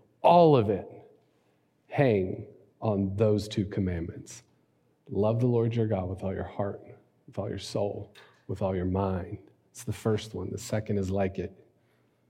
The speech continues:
Love your neighbor as yourself. All the law and the prophets hang on those two commandments. You can't have one without the other. They go together and form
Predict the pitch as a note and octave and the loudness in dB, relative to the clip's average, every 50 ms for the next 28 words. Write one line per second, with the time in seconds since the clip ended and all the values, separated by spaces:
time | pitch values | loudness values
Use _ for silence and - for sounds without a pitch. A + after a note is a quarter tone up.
0 | _ _ _ - G2 G2+ G2+ G#2 G2+ G2 G2 F#2 F#2 F2 F2+ - - - - - | _ _ _ -2 -2 0 2 2 4 4 4 4 2 0 -2 -8 -14 -18 -20 -20
1 | _ _ _ _ - - G2 F#2+ F2+ G2 F#2+ F2+ - - G#2 - - - - _ | _ _ _ _ -6 -4 -2 -2 0 -2 -4 -4 -4 -8 -10 -12 -12 -20 -20 _
2 | _ _ _ _ _ _ _ _ _ _ _ _ _ _ _ _ _ _ _ _ | _ _ _ _ _ _ _ _ _ _ _ _ _ _ _ _ _ _ _ _
3 | _ _ _ _ _ - A2+ A#2 A#2+ A2 A2 G2+ G2+ G2+ G2 F#2+ F#2 F#2+ F#2 F#2 | _ _ _ _ _ 0 2 2 4 4 2 2 2 0 0 0 0 0 -2 -4
4 | - - F#2+ F2 - - - - - - - G2+ F#2+ F#2 E2+ E2+ F2+ F2 F#2+ G2 | -6 -8 -8 -8 -8 -12 -16 -16 -14 -8 -6 -4 -4 -4 -4 -4 -4 -2 -2 0
5 | F#2 F2+ - - - - - _ _ _ _ _ _ - - A2+ F#2+ F2+ F2 - | -2 -2 -6 -8 -14 -16 -20 _ _ _ _ _ _ -8 -6 -4 -4 -4 -6 -10
6 | - _ _ _ _ _ _ _ _ - - F#2+ F2+ F2 E2+ E2 D#2+ D#2+ - - | -16 _ _ _ _ _ _ _ _ -8 -4 -2 -2 -2 -2 -4 -6 -10 -12 -14
7 | - - - - - _ - - C3 A2 G2+ - - - G#2 G2 F#2 F#2 F#2 F#2+ | -16 -16 -16 -18 -16 _ -2 0 0 0 0 -2 -6 -8 -8 -8 -6 -2 -2 -2
8 | F#2+ F#2 F2+ - - - - _ _ _ - F#2+ F#2+ F#2 F#2 - - - - _ | -2 -2 -6 -10 -14 -20 -20 _ _ _ -4 -2 -2 -2 -2 -6 -10 -20 -20 _
9 | _ _ _ G#2 F#2 F2+ F2 F2 - - - - _ _ _ _ _ - G#2+ G#2 | _ _ _ -2 -2 -2 -4 -6 -10 -18 -20 -20 _ _ _ _ _ -2 0 2
10 | A2 G2+ F2+ F2 - - - - _ - - G#2+ G2+ G#2+ G2 F2+ F2 F2 E2+ - | 2 2 0 -2 -6 -12 -18 -20 _ -4 -2 0 2 2 2 2 0 -4 -6 -10
11 | - - G2 F2+ - - G#2 F2+ F#2 F2+ | -8 -6 -6 -4 -2 -2 -2 -2 -2 -4